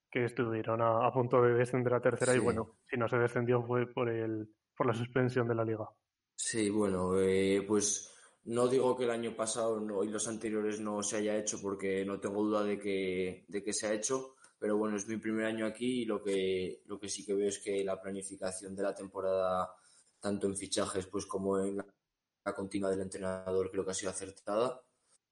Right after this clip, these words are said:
Speaker 2: Ya los jugadores que han venido nuevos, yo creo que todos nos van a dar mucho rendimiento.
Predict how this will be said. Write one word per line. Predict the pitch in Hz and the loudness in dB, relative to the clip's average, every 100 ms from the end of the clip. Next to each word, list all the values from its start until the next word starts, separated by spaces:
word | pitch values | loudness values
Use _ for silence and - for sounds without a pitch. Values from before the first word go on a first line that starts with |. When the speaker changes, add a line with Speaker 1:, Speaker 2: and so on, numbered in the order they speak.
| 87 | -10
Speaker 2:
Ya | 87 | -4
los | 92 95 | -2 -2
jugadores | 92 90 92 92 - | 0 2 2 0 0
que | 98 95 | 2 2
han | 95 | 2
venido | 95 95 95 | 0 -2 -2
nuevos, | 98 95 92 - - _ _ | -2 -2 -2 -4 -12 _ _
yo | 101 | -2
creo | 98 | -2
que | 98 | -2
todos | - 95 | -2 -2
nos | 90 | -2
van | 95 | 0
a | 95 | 0
dar | 98 | -2
mucho | 95 95 | -2 -2
rendimiento. | 92 101 110 127 127 - | -2 -2 0 2 0 -2